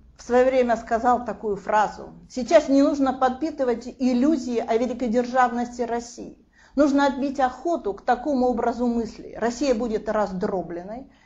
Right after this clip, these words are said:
и под опекой». Ну, это их планы, у нас совсем другие планы. Но мы хотим, мы должны знать их планы. Мы должны, м, понимать, что нам нельзя расслабляться.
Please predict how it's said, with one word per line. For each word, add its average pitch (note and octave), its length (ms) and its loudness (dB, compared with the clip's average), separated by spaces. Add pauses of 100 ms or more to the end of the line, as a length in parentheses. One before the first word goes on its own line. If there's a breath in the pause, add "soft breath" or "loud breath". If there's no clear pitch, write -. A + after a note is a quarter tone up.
(200 soft breath)
и A#3 100 -4
под G#3+ 200 -2
опекой». - 500 -6 (720 loud breath)
Ну, B3+ 300 0
это G#3+ 180 -2
их B3+ 220 -4
планы, - 440 -6
у G3 60 -10
нас G3 200 -6
совсем G#3+ 320 -8
другие A3+ 360 -8
планы. - 360 -18 (100)
Но B3+ 160 2
мы F4 140 2
хотим, D#4+ 440 0
мы C4+ 200 6
должны C4+ 360 6
знать B3+ 400 0 (120)
их B3+ 240 -10
планы. G#3 380 -8 (300 soft breath)
Мы C4+ 120 6
должны, C#4 540 2 (440 loud breath)
м, G#3+ 500 -10
понимать, C#4+ 520 8
что - 160 -6
нам C#4+ 240 2
нельзя C#4 280 2
расслабляться. B3+ 840 -4